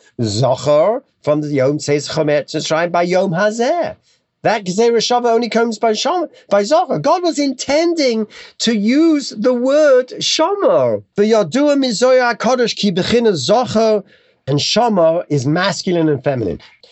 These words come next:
So the Zohar looks at the two decalogues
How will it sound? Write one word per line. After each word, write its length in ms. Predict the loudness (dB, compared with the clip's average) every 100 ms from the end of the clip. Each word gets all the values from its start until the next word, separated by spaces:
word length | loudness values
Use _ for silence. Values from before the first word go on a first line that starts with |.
| -18
So 160 | -2 0
the 120 | 0
Zohar 460 | 0 2 2 2 2
looks 340 | 0 -2 -2
at 260 | -2 -2 -2
the 120 | -4
two 520 | -4 -2 0 2 0
decalogues 880 | 0 -2 0 -2 0 0 0 -4 -10